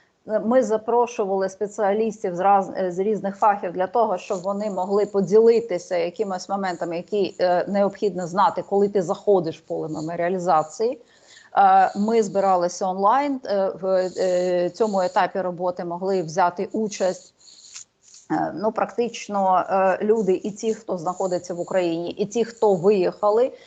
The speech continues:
ті, хто зараз зна-, е, знаходяться за кордоном. Е, і це важливо. І, е, ч-, е,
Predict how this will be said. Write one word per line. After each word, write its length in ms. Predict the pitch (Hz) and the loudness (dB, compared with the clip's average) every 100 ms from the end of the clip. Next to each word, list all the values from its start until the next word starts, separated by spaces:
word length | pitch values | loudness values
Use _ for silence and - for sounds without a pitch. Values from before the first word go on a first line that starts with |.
| - - | -20 -2
ті, 140 | 220 | 0
хто 180 | 220 196 | 2 2
зараз 340 | 190 190 180 | 2 2 0
зна-, 200 | 175 180 - | 0 -2 0
е, 160 | 196 | -2
знаходяться 540 | 180 185 185 180 180 185 | -2 -4 -2 -2 -2 -2
за 160 | 190 | -2
кордоном. 640 | 196 196 165 175 160 196 247 - - _ - | -2 -4 2 2 2 0 -2 -12 -20 _ 2
Е, 120 | 202 | 2
і 180 | - 208 | 2 -2
це 240 | - 226 | 2 2
важливо. 720 | 208 202 190 202 170 170 226 | 2 0 2 4 2 4 6
І, 500 | 233 220 220 226 226 214 | 4 2 0 2 4 4
е, 840 | - 202 196 190 190 190 185 185 | 4 4 4 4 4 4 2 0
ч-, 180 | - - | -4 -2
е, 600 | 196 175 - 196 180 | -2 -2 -6 -6 -4